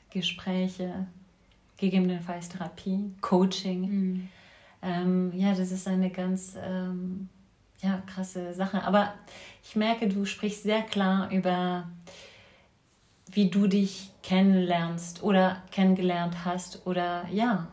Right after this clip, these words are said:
Speaker 1: ich glaube, das ist ein Prozess. Also morgen wirst du dich eh besser kennen als heute. Heute Abend machen wir diese Erfahrung. Ich weiß, dass du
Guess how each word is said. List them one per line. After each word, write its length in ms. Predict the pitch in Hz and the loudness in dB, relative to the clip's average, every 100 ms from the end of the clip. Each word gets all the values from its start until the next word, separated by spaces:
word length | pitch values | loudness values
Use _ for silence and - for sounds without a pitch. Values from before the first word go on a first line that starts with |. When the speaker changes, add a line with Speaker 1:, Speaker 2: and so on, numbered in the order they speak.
| - | -10
Speaker 1:
ich 140 | 190 - | -6 2
glaube, 180 | 196 190 | 4 4
das 120 | 185 | 2
ist 160 | 180 190 | 2 0
ein 160 | 175 | -2
Prozess. 520 | 175 175 - 202 202 - | -2 -4 0 0 0 -8
Also 300 | - 156 151 | -8 -8 -8
morgen 720 | 147 160 175 180 180 175 170 - | -6 0 4 4 2 -2 -6 -10
wirst 280 | 185 165 - | -10 -8 -8
du 40 | |
dich 240 | 170 170 - _ | -10 -10 -16 _
eh 160 | 190 185 | -2 0
besser 340 | 180 175 180 | -2 -4 -6
kennen 320 | 175 175 170 170 | -8 -6 -4 -4
als 320 | 170 170 - | -6 -8 0
heute. 560 | 185 190 190 190 185 185 - _ _ _ _ _ _ - | 2 2 0 -2 -2 -6 -16 _ _ _ _ _ _ -4
Heute 260 | 196 185 180 | 2 2 2
Abend 200 | 156 175 | 0 0
machen 240 | 175 170 170 | -2 0 0
wir 100 | 170 | 0
diese 340 | 175 196 190 | 2 2 4
Erfahrung. 640 | 190 185 185 180 180 180 180 | 4 2 0 -2 0 -2 -2
Ich 120 | - - | -6 -6
weiß, 240 | 170 170 | -6 -6
dass 180 | 180 - | -10 -12
du 200 | 180 | -12